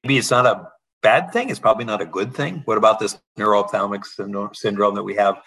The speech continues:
That's maybe nothing more than an anatomical marker of space flight because we haven't seen long-term vision impairments or anything like that, but,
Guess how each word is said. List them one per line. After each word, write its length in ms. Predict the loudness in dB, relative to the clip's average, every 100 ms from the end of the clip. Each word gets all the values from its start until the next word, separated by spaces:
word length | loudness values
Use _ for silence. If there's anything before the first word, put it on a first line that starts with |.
| _ _ _ -10
That's 540 | -2 -2 -4 -14 -20 -18
maybe 440 | -4 0 0 0
nothing 280 | 0 0 0
more 240 | 4 4
than 140 | 4 0
an 120 | 0
anatomical 600 | 0 0 2 2 2 0
marker 300 | 2 2 0
of 100 | -4
space 320 | -4 -4 -4
flight 260 | 0 2 0
because 220 | -4 -4
we 100 | -4
haven't 320 | -2 -2 -2
seen 300 | -8 -8 -6
long-term 760 | -2 -2 -2 -6 -8 -6 -8 -12 _ _ _ _ _
vision 260 | -6 -4 -2
impairments 360 | -2 -2 -2 -4
or 40 |
anything 220 | -6 -4
like 200 | -2 2
that, 220 | 4 4 2
but, 280 | -2 -2